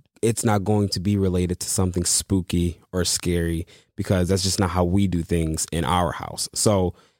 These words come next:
um, when it comes to, I don't know where to start with this. When it comes to Halloween, um, we're not the,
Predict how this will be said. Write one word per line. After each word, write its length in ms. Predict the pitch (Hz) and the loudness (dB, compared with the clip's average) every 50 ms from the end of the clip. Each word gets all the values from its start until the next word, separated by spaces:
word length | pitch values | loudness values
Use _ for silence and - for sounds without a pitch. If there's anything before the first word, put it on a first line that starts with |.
| _ - | _ -6
um, 580 | - 104 101 98 95 90 87 85 82 80 80 80 _ _ _ _ _ _ _ _ _ _ | -2 0 0 2 2 0 -2 -4 -4 -6 -8 -10 _ _ _ _ _ _ _ _ _ _
when 160 | - 107 110 120 | -4 0 0 0
it 60 | - | 2
comes 340 | - 131 113 113 107 - - | 2 2 2 2 0 -2 -4
to, 460 | - - 107 101 95 92 90 87 82 - | 0 2 2 2 2 0 0 -2 -2 -2
I 80 | 120 | 0
don't 80 | 123 120 | 0 2
know 80 | 104 | 2
where 120 | 98 95 90 | 2 0 0
to 40 | 87 | -2
start 180 | - 95 92 | -4 -4 -4
with 120 | 90 85 73 | -6 -6 -8
this. 120 | 80 87 | -8 -2
When 120 | 101 117 | 0 0
it 80 | 123 - | 2 2
comes 200 | - 127 120 - | 2 0 0 0
to 60 | - 101 | -2 -2
Halloween, 680 | 101 110 104 95 92 98 117 135 127 104 98 95 95 - _ _ _ _ _ _ _ _ _ - | 0 2 2 4 4 4 4 4 4 2 0 -2 -4 -6 _ _ _ _ _ _ _ _ _ -4
um, 600 | 101 107 104 101 95 92 92 92 92 90 87 80 - _ _ _ _ _ _ _ _ _ _ _ _ _ _ _ _ _ _ 101 | 0 2 2 2 2 2 0 0 0 -2 -2 -4 -8 _ _ _ _ _ _ _ _ _ _ _ _ _ _ _ _ _ _ -6
we're 220 | 95 110 113 113 | 0 2 2 2
not 320 | 107 107 104 98 - 101 98 | 2 2 0 0 -2 -4 -2
the, 840 | 107 104 101 101 101 95 95 92 92 90 85 82 82 76 60 50 - | 0 2 2 2 2 2 0 0 0 0 -2 -2 -4 -4 -6 -8 -12